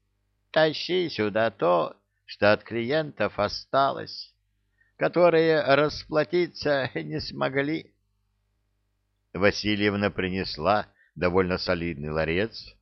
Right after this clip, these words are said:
открыла его, и перед изумлёнными глазами Иванушки и юной красавицы заиграли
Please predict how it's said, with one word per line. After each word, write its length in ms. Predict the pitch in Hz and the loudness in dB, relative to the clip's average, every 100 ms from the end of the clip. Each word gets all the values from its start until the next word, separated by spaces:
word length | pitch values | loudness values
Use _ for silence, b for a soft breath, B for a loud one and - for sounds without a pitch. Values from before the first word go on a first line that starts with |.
| _ _ _ | _ _ _
открыла 580 | - 110 - 95 131 135 | -2 -2 -2 -2 0 0
его, 460 | 127 117 113 117 107 _ _ _ _ _ _ | 0 -2 -4 -6 -6 _ _ _ _ _ _
и 180 | 82 101 | -2 -2
перед 320 | 98 101 104 | 2 4 4
изумлёнными 960 | 101 92 95 107 98 110 107 98 101 101 | 2 0 -2 0 2 4 2 0 -2 -2
глазами 680 | 90 92 - 90 92 82 85 | 0 -2 0 0 0 -2 -6
Иванушки 920 | 73 110 117 98 80 - - 117 - _ _ _ | -2 0 0 -2 -10 -16 -18 -20 -20 _ _ _
и 80 | - | -4
юной 400 | 120 165 165 143 | 0 0 0 -2
красавицы 1160 | - 117 117 - - 98 107 98 90 85 - 80 | -2 0 0 -2 -4 2 4 4 0 -10 -10 -8
заиграли 1000 | - 101 127 151 156 175 165 131 120 139 | -2 -2 0 -2 2 2 2 -2 -8 -8